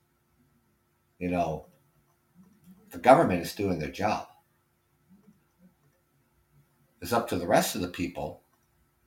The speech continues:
to decide on what you wanna do.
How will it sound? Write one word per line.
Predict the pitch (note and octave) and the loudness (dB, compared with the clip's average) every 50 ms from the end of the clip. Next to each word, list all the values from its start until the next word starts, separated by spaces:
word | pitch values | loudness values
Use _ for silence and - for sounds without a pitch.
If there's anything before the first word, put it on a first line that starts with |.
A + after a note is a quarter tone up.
| _ _ _ _ _ _ _ _ | _ _ _ _ _ _ _ _
to | - - | -8 -6
decide | F#2 F2+ F2+ - - D3+ D3 C3+ F2+ D#2 G2 G#2+ - - _ _ _ _ _ _ _ _ _ _ - | -6 -4 -4 -2 2 4 4 4 4 2 -2 -6 -12 -18 _ _ _ _ _ _ _ _ _ _ -8
on | F#2 F#2+ | -4 -2
what | G#2 G2+ G2+ | -2 -2 -2
you | G#2+ G#2 | -4 -4
wanna | G2+ A2 A2+ A2+ A2+ | -2 -2 -2 -2 -4
do. | A#2 C#3+ C#3+ | -6 -8 -10